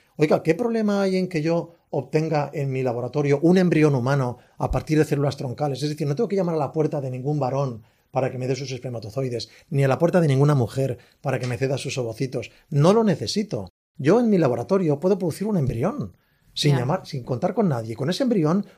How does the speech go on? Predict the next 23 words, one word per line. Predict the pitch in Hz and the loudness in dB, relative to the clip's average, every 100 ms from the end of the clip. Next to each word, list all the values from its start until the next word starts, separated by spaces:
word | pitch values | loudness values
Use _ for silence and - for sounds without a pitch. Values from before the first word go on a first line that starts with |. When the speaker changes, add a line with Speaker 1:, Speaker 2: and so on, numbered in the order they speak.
| - | -2
Speaker 1:
oiga, | 160 240 | 2 2
yo | 123 139 | 0 -2
puedo | 220 254 | -2 -4
utilizarlo | 240 233 196 185 196 226 - _ - | -4 -4 0 2 2 -2 -8 _ -4
para | 139 120 | -2 -2
estudiar | - 120 131 226 214 _ _ | -2 -2 2 0 -2 _ _
la | 143 127 | 0 0
evolución | 117 160 190 | 0 0 2
del | 190 | 2
embrión | 175 143 135 | 2 0 -2
prim-, | 123 127 | -4 -10
prim-, | - 127 117 131 | -6 -4 -2 -4
primitivo, | 120 110 107 220 220 208 214 _ _ | -6 -6 -2 0 2 0 -2 _ _
puedo | 147 143 | 0 2
utilizarlo | 143 151 139 151 139 139 131 - - | 2 2 2 2 4 4 2 -4 0
para | 131 123 | 2 2
conocer | 123 113 143 139 - _ | -2 2 2 2 -4 _
de | 143 127 | 0 2
dónde | 131 127 | 2 2
vienen | 131 123 | 2 0
algunas | 120 127 120 | 0 -2 -2
enfermedades | 113 120 113 110 | -4 -6 -6 -8
genéticas, | 107 117 202 214 180 180 | -6 -4 -4 -2 -2 -2